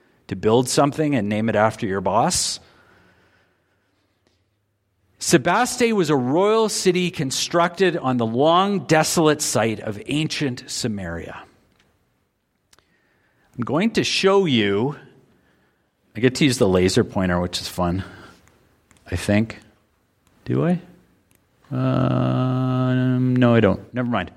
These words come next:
Um, Herod built a site called the Herodium. So this is the Herodium that you see here. It's in the middle of the Judean desert. It's a place that included a great palace, a fortress,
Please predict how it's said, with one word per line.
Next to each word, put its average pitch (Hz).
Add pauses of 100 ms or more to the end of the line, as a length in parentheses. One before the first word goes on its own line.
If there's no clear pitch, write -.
(440)
Um, 139 (1160)
Herod 190
built 196
a 190
site 151
called 151
the 120
Herodium. 139
So 127
this 156
is 170
the 143
Herodium 127
that 107
you 104
see 107
here. 95 (560)
It's 143
in 190
the 175
middle 233
of 190
the 143
Judean 139
desert. 117 (1300)
It's 120
a 180
place 214
that 214
included 165
a 147
great 131
palace, 208 (640)
a 120
fortress, 233